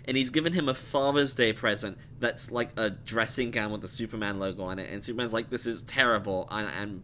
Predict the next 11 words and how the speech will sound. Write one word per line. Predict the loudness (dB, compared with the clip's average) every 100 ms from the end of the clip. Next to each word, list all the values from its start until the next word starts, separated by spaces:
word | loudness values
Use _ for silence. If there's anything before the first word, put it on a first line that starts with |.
| 2
burning | 4 4 0
with | -4 -6
my | -6 -6
heat | -6 -6
vision." | -6 -6 -8 -12 -14 -10 -2
And | 0
when | 2
you | 2
read | 6 6 6
the | 0
comic, | 0 2 2 0 -2